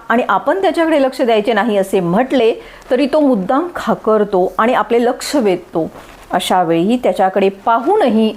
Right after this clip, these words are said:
आपण दुर्लक्ष करतो. त्याचप्रमाणे विकल्पांनी आपले लक्ष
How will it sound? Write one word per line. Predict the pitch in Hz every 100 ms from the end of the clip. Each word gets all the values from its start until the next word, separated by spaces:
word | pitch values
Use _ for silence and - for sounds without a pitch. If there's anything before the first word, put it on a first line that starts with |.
| -
आपण | 196 247 247
दुर्लक्ष | 190 175 185 180 196
करतो. | 180 170 170 - - - - - - - -
त्याचप्रमाणे | 214 240 285 285 233 196 190 190 226 302
विकल्पांनी | 190 226 269 392 415 262 233 277
आपले | - - 247 226
लक्ष | 214 - -